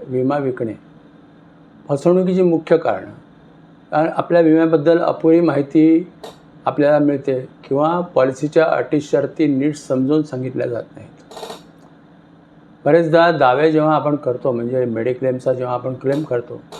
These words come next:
त्यावेळेस रुग्णालयाच्या बिलामध्ये नसलेल्या खर्चासाठी पण आपण दावा दाखल करण्याचा प्रयत्न करतो किंवा काही वेळा माहिती जी आहे ती लपवलेली असते आणि ती नंतर ज्यावेळेस क्लेम येतो त्यावेळेस ती उघड होते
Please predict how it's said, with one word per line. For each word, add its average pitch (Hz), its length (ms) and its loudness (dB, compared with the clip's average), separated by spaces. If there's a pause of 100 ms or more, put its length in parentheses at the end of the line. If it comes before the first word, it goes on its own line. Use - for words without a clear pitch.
(420)
त्यावेळेस 160 360 4
रुग्णालयाच्या 165 580 4
बिलामध्ये 151 560 2
नसलेल्या 147 720 0 (520)
खर्चासाठी 151 680 0
पण 160 300 0 (140)
आपण 147 340 -2
दावा 127 320 0 (840)
दाखल 127 280 -4
करण्याचा 120 440 -4
प्रयत्न - 380 -4
करतो - 340 -14 (840)
किंवा 156 240 -2 (200)
काही 135 180 2
वेळा 160 220 2
माहिती 127 440 -2
जी 147 140 2
आहे 147 140 0
ती 165 280 -4
लपवलेली 131 480 -2
असते - 340 -10 (880)
आणि 143 120 -2
ती 156 160 2
नंतर 147 360 2
ज्यावेळेस 160 640 2
क्लेम 156 240 4
येतो 156 200 2
त्यावेळेस 147 460 0
ती 170 60 2
उघड 135 280 2
होते 123 320 -2